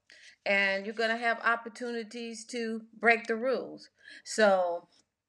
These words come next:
what you have to learn to do is, uh, have that integrity.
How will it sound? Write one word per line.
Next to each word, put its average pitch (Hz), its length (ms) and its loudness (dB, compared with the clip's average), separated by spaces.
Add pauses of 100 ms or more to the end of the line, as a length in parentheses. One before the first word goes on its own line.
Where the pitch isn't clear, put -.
(720)
what 220 240 6
you 247 100 -2
have 233 280 4
to 214 100 -2
learn 208 300 0
to 202 100 -10
do 214 340 -2
is, 170 400 -6
uh, 160 420 2
have 220 340 8
that 202 220 8
integrity. 202 680 -4